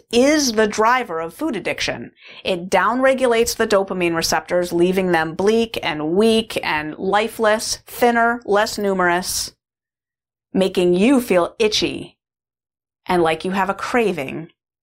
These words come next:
to get another hit. Another piece of chocolate, another whatever it is, sugar flour fix, drive across town, whatever your, you know, another piece of pizza, whatever your hit is, right? Whatever it is.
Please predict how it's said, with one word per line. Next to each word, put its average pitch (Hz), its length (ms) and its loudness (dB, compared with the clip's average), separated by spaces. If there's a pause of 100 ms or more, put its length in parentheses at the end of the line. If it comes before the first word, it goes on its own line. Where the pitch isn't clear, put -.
(220)
to 180 100 -2
get 165 180 0
another 165 280 0
hit. 185 320 -4 (2250)
Another 170 320 0
piece 202 220 0
of 196 80 -4
chocolate, 180 600 0 (360)
another 170 580 0 (1600)
whatever 208 520 0
it 226 80 2
is, - 420 -2 (100)
sugar 185 300 -2
flour 202 300 2
fix, - 400 -4
drive 165 200 0
across 190 300 -4
town, 202 260 0
whatever 208 300 0
your, 220 320 0
you 226 100 -2
know, 185 300 -2
another 190 220 -2
piece 214 180 -4
of - 80 -6
pizza, 220 220 0
whatever 196 360 2
your 208 440 0
hit 185 180 0
is, - 280 -6
right? 156 280 0
Whatever 170 280 0
it 156 60 -2
is. - 380 -6